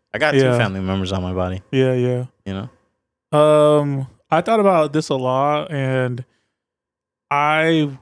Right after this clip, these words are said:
Speaker 2: wouldn't get names tatted on me. One, because I guess, I guess I kind, it's a kind of a cop-out because I have my dad and my grandpa's initials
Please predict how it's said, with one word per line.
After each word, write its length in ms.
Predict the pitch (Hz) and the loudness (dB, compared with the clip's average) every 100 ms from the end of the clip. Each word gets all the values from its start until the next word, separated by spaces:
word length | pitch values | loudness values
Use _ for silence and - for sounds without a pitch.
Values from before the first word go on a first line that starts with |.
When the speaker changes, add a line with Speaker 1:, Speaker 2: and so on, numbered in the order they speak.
| _ - | _ -10
Speaker 2:
wouldn't 560 | 135 135 156 147 131 123 | -2 4 6 6 2 2
get 200 | 131 123 | 0 2
names 280 | 127 123 | 0 0
tatted 260 | - 127 120 | 0 0 0
on 180 | 120 117 | -2 -4
me. 260 | 120 120 - - | -4 -6 -10 -4
One, 400 | 139 151 185 196 | 0 4 4 4
because 720 | 180 - 160 151 135 123 - _ _ _ _ _ _ _ _ - | 2 2 4 4 2 -2 -14 _ _ _ _ _ _ _ _ -4
I 120 | 156 | 0
guess, 240 | 160 196 | 2 2
I 140 | - 165 | 2 2
guess 260 | 190 202 | 2 2
I 160 | - 151 | 2 -2
kind, 260 | - 156 165 | 2 0 2
it's 120 | 156 | 0
a 60 | 156 | 2
kind 180 | 156 | 0
of 60 | 160 | 0
a 40 | |
cop-out 360 | 151 147 147 147 | 0 0 2 2
because 260 | 139 147 139 | 2 2 2
I 60 | |
have 200 | 139 139 | 2 2
my 220 | 139 131 | 2 0
dad 440 | 123 127 127 127 135 | 0 2 2 2 0
and 80 | 127 | 0
my 100 | 120 | -2
grandpa's 340 | 123 123 127 | 0 0 2
initials 960 | 127 123 135 139 180 185 214 208 - | 0 2 2 2 4 4 4 0 -12